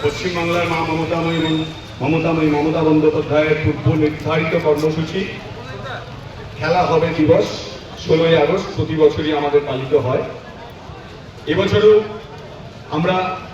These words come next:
সেই কর্মসূচি পালন করার, করতে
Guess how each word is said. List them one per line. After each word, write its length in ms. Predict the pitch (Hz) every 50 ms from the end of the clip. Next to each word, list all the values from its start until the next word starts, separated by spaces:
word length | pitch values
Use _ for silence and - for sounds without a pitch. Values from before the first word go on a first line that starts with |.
| - - - - - - - - - -
সেই 160 | - 165 170 165 165
কর্মসূচি 500 | 165 160 165 170 175 165 175 175 - 180 160 -
পালন 220 | 147 151 160 160 156 156
করার, 240 | 156 156 156 156 156 156 - - - - - - - - - - - - - - - - - - - - - - - - - - - -
করতে 220 | 147 151 143 -